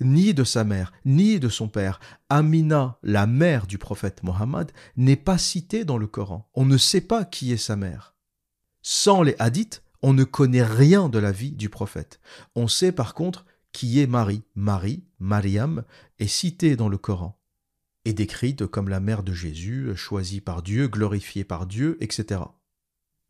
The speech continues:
Et c'est une vraie interrogation d'ailleurs, pourquoi on ne parle pas du passé du prophète dans le Coran, pourquoi on ne parle pas de sa mère, de son père ? On a l'impression que le Coran n'a pas été écrit à la base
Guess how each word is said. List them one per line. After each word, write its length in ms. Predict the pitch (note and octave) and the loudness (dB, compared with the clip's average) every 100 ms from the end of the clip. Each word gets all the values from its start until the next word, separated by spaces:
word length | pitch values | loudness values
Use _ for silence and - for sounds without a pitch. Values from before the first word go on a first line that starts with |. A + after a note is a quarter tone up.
| _ _ G#2+ | _ _ -4
Et 80 | |
c'est 140 | G#2+ D3 | 0 2
une 100 | B2 | 2
vraie 180 | A#2+ F3+ | 0 0
interrogation 640 | E3 A2+ A2 A#2+ - F3+ | 0 0 0 0 -2 -4
d'ailleurs, 360 | G#2+ F2+ E2 - | -2 -2 -4 -6
pourquoi 400 | - - C#3+ E3 | -14 -8 -4 -2
on 100 | C3+ | 0
ne 100 | G#2 | -2
parle 360 | - C3+ B2 | -2 0 0
pas 260 | A2 C3 C3+ | -2 -2 -2
du 140 | G2+ | -4
passé 420 | G2 G#2+ G#2 - A2 | -6 -4 -4 -4 -8
du 100 | G2+ | -8
prophète 560 | - G2 - G#2 - - | -12 -10 -8 -10 -10 -8
dans 80 | |
le 80 | E2+ | -8
Coran, 420 | - F#2+ G#2 D#3 - - _ | -6 -6 -4 -6 -10 -20 _
pourquoi 320 | - - - C3+ | -16 -8 -4 -2
on 60 | |
ne 60 | A2 | -2
parle 280 | A#2+ G#2 F#2+ | -2 -2 -2
pas 140 | G#2 | -6
de 60 | - | -6
sa 200 | - F#2 | -4 -2
mère, 280 | G2+ C#3 | -2 -4
de 100 | A#2 | -4
son 220 | F#2+ - F#2 | -8 -8 -6
père ? 360 | G#2+ D3 D#3 - - - | -4 -4 -6 -12 -16 -4
On 100 | G#2 | 0
a 60 | |
l'impression 440 | C3 C3+ C3 - G#3 | 2 0 -2 -2 -2
que 100 | B2+ | -2
le 60 | |
Coran 380 | - B2 A#2+ F#3 | -2 0 2 2
n'a 140 | D3+ A2 | 0 -2
pas 200 | - D#3 | 0 0
été 280 | C#3 A2+ | 0 -2
écrit 320 | A2+ - - B2 | -2 -4 -6 -4
à 80 | |
la 80 | G2+ | -2
base 420 | F#2+ A2+ C#3+ G#2 | -2 -2 -2 -4